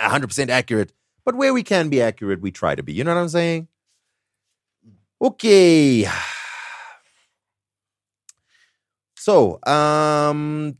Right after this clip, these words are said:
do you wanna do some Cardi discussions? I saw you put something down here about, um, a, a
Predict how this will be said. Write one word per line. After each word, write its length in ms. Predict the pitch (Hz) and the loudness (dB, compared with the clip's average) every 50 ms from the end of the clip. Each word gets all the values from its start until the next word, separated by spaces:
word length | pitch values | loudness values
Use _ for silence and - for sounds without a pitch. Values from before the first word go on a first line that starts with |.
| _ 110 | _ -10
do 80 | 104 | -4
you 60 | 135 | -2
wanna 160 | 175 196 208 185 | -2 -2 -2 -4
do 140 | 156 190 | -6 -6
some 180 | 180 202 190 170 | -4 -4 -4 -2
Cardi 260 | - 202 190 185 170 | 0 2 2 2 0
discussions? 440 | 143 143 - - 165 160 151 170 135 | -4 -6 -4 -2 -2 -2 -2 -2 -4
I 60 | 127 | -4
saw 120 | 117 - 139 | -2 -2 -4
you 100 | 131 123 | -4 -4
put 140 | - 123 | -6 -6
something 240 | - 127 120 113 95 | -6 -6 -6 -4 -2
down 180 | 90 107 110 104 | -2 -2 -2 -2
here 220 | 98 98 104 104 95 | -2 0 0 0 0
about, 420 | 85 78 85 82 82 80 - - | 0 0 -2 -2 -2 -4 -6 -6
um, 600 | 85 80 80 80 78 76 73 76 76 76 76 73 - - | -4 -4 -2 -4 -4 -6 -8 -10 -12 -14 -16 -18 -18 -18
a, 60 | 87 - _ _ - | -18 -20 _ _ -10
a 560 | 87 82 80 80 80 80 80 80 78 78 - | -8 -6 -6 -4 -4 -4 -4 -4 -4 -6 -8